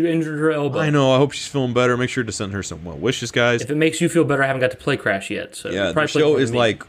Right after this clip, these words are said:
Speaker 2: WandaVision. That's, that's what we imagine the
Speaker 1: Yes,
Speaker 2: show to be.
Speaker 1: the Shipleys are the WandaVision. Watch the WandaVision, and you'll know
Speaker 2: The
Speaker 1: exactly
Speaker 2: black
Speaker 1: what
Speaker 2: and
Speaker 1: the
Speaker 2: white
Speaker 1: Shipleys are like.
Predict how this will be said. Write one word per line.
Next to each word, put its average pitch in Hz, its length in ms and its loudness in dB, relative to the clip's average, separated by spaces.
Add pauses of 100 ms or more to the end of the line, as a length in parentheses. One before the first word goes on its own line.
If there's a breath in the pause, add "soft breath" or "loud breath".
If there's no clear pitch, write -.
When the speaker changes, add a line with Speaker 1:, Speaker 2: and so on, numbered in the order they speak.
(140)
Speaker 2:
WandaVision. 104 640 -4 (320)
That's, - 160 -16
that's 95 240 -12
what 98 120 -4
we 98 100 -4
imagine 98 320 -6
the 117 80 -2
Speaker 1:
Yes, 110 220 -2
Speaker 2:
show - 40 -8
to 92 60 -16
be. - 80 -14
Speaker 1:
the 123 80 -6
Shipleys 131 600 0 (100)
are 117 380 2
the 123 160 -4
WandaVision. 110 520 0
Watch 135 240 0
the 165 60 4
WandaVision, 143 480 2
and 143 100 -2
you'll 117 160 -4
know 110 220 -2
Speaker 2:
The 110 80 0
Speaker 1:
exactly 123 120 2
Speaker 2:
black 135 140 2
Speaker 1:
what 127 80 0
Speaker 2:
and 117 80 -2
Speaker 1:
the 117 40 0
Speaker 2:
white 117 200 4
Speaker 1:
Shipleys - 20 4
are 110 120 2
like. - 0 -